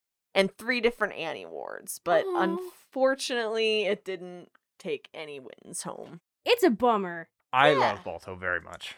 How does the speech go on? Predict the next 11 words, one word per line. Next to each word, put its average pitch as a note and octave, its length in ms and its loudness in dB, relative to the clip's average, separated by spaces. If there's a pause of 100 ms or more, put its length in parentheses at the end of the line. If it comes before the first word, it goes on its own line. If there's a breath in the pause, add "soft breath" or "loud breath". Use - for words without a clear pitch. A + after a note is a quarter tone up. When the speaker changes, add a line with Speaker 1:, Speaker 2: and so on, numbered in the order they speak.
Speaker 3:
This, A#2+ 420 -2 (160)
this B2 280 -4
one A#2 160 0
I'd G#2+ 160 -2
seen G#2 220 -8
a G2 40 -8
couple C3 220 0
times G#2 600 -6
and F#2 380 -12
watched F#2+ 320 -4
again F2+ 460 -10